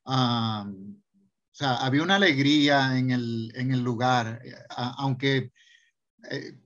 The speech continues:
compartimos tantas historias negativas, pero, pero había tanto soporte, u-,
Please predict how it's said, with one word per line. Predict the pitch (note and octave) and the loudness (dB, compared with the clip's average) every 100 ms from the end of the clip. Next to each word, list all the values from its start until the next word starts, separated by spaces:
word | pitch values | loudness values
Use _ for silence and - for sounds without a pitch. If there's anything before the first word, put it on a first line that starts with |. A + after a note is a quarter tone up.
| _ | _
compartimos | - D3+ D3+ C3+ E3+ F#3 F#3 | -6 0 0 0 0 0 2
tantas | F#3 F#3+ F3+ | 2 2 0
historias | E3 - F3 E3+ D#3+ C3 - - C#3+ | -2 -2 2 4 4 2 -4 -12 -4
negativas, | C#3+ C3+ A#2 F3 F3+ C3 A2+ | 0 0 -2 0 0 0 -2
pero, | - C3 B2+ A#2 A2+ | -4 -2 0 -2 -2
pero | C3 | 0
había | B2+ C#3 D#3 | 2 2 0
tanto | E3+ F3+ F#3 | -4 -4 -4
soporte, | - C#3 C#3 D#3 D3 D#3 D3+ C#3+ C#3+ | -4 -6 0 0 0 0 0 0 -2
u-, | C3+ C3 | -4 -6